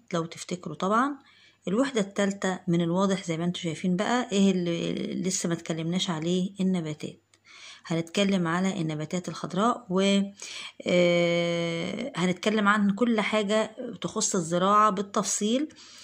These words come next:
زي ما انتوا شايفين عنوان الوحدة Why are plants green؟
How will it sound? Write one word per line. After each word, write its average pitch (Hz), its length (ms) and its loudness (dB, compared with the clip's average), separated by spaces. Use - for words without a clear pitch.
زي 214 140 4
ما 226 60 4
انتوا 233 160 2
شايفين 214 400 0
عنوان 190 320 2
الوحدة 196 540 0
Why 196 460 4
are 180 320 2
plants 185 500 0
green؟ 156 280 0